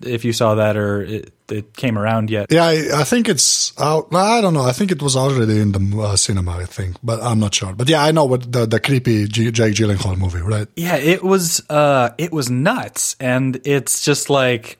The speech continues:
Speaker 1: reprehensible on, like, ten different levels, but I found it utterly fascinating, and I loved the way it was put together.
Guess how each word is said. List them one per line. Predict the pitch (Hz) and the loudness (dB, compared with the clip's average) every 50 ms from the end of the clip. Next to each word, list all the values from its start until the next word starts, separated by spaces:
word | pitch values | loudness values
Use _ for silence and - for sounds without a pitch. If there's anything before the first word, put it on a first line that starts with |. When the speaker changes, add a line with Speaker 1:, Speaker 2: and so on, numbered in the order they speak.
| _ | _
Speaker 1:
reprehensible | - 135 120 120 131 147 147 - 156 147 127 151 143 156 151 - 156 131 123 113 104 101 98 92 | -12 -6 -2 0 0 0 2 0 0 0 2 0 0 0 0 0 0 2 2 2 2 2 0 0
on, | 113 120 120 | 0 0 2
like, | 120 117 113 113 110 - | 2 2 2 2 0 -4
ten | - - 156 151 147 | -4 -2 -2 0 0
different | 139 143 - 147 135 120 | 0 0 0 0 0 0
levels, | 117 120 139 160 156 135 127 113 110 113 | 2 2 2 2 2 0 -2 -2 -2 -4
but | 110 - 120 110 110 - - - - - - - _ _ - | 0 0 0 0 0 -4 -14 -20 -20 -20 -20 -20 _ _ -2
I | 117 123 135 143 147 | 0 0 2 2 0
found | 143 - - 139 139 139 131 127 | 0 0 0 2 2 2 2 2
it | 127 123 - | 0 0 0
utterly | - 123 123 123 120 117 113 113 | 0 0 2 2 2 2 2 0
fascinating, | 113 - 120 107 113 110 - 123 120 120 120 123 120 120 123 120 | 2 0 0 0 0 0 0 0 2 2 2 2 2 0 0 -2
and | 117 110 104 | -4 -4 -4
I | 95 | -2
loved | 98 107 110 113 110 110 | 0 0 0 0 0 0
the | 113 | 0
way | 107 110 113 113 113 113 117 | 2 2 2 2 2 0 0
it | 120 - - | -2 -4 -4
was | 110 107 104 104 104 104 101 | -2 -2 0 0 -2 -4 -6
put | - - 123 - | -4 -6 -6 -4
together. | - 98 - - 135 147 156 165 170 170 170 | -4 0 2 2 2 4 2 2 2 0 -4